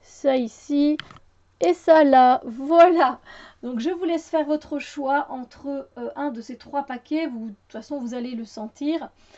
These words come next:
Et puis, on va voir un peu, euh, ce qui bloque, la faiblesse, et puis comment vous pouvez, euh, débloquer, euh, cette, euh, cette énergie, euh,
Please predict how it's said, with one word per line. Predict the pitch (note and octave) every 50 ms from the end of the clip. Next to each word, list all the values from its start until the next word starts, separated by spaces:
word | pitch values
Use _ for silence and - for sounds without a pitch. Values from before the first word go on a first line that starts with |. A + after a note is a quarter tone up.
| _ _ _ _ _ _
Et | - C4+
puis, | G#3 - E4 F#4+
on | E4
va | B3+ C4+
voir | C4 C4+ D4 D4+ D4
un | C4
peu, | A3+ - C#4 D4+ D#4 D#4 C#4+
euh, | B3
ce | A#3+ - D4+
qui | D4 - - B3+
bloque, | G#3 G3 A#3 B3+ B3+ C4+ C#4+ D4 D4 -
la | C4+ A#3 A#3+
faiblesse, | - - C4 B3 G3+ A3 A#3 A#3 B3 C4+ D4 C#4+ - A3+
et | A#3
puis | G3+ - D4 D4
comment | D4 - A#3 A3+ C4 C#4+
vous | C#4 A#3+
pouvez, | - _ A#3+ A3+ A3+ C4+ D4 D4+ D4 _ _ _ _ _ -
euh, | A3+ A3
débloquer, | G3+ G3 A#3 D4 D4+ A3 A#3+ C4 C4 B3+ - - C#4+ C#4 C#4+ D4 D4 C4
euh, | A#3 A3 G#3+ A3 G#3+ G#3+ G#3 G3+ G#3 G#3
cette, | - - - A#3+ A#3+ _ -
euh, | A#3 A3 G#3+ G#3 G#3 G#3 G3+ G3+ _ _ _ _ _ _ _ _
cette | _ - B3+ - -
énergie, | D#4+ D4+ D4 C4+ B3 A#3+ G#3 B3+ C4 C4+ C#4 C#4 B3
euh, | A#3+ A#3 A3 A3 G#3+ G#3 G#3 G#3 G#3 G#3